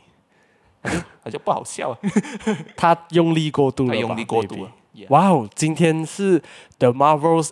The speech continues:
Speaker 2: and M C U Q and A session。<laughs>
Speaker 1: 呃，还有什么疑问的吗？
Speaker 2: 呃，没有了，就这样多。
Speaker 1: 哦，OK，就这样多。嗯，再，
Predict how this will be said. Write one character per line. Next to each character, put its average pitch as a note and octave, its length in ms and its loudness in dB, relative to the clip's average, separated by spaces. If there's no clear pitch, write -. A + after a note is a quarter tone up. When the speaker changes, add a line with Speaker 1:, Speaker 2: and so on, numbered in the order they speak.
Speaker 2:
and A2 420 -4
M C#3+ 220 2
C D3 340 -4
U D3+ 180 2
Q D3 300 0
and G#2+ 140 -4
A A2+ 100 -4
session。 A#2+ 460 -6
<laughs> A3+ 480 0
Speaker 1:
呃， G2 180 -12
还 - 140 -6
有 A#2+ 80 -2
什 B2+ 100 -14
么 G#2+ 80 -8
疑 A2 140 -10
问 A#2+ 140 -6
的 A#2 60 -12
吗？ G#2+ 160 -16
Speaker 2:
呃， F3 200 4
没 G3+ 120 4
有 F#3 80 4
了， C3+ 140 2
就 D#3 100 -6
这 D#3+ 80 0
样 D#3+ 100 0
多。 C3 180 0
Speaker 1:
哦， G#2+ 300 -2
OK， A2+ 200 -4
就 A2+ 140 -14
这 G#2+ 100 -10
样 A2+ 80 -8
多。 G2 280 -8
嗯， A2+ 260 -6
再， C#3+ 180 4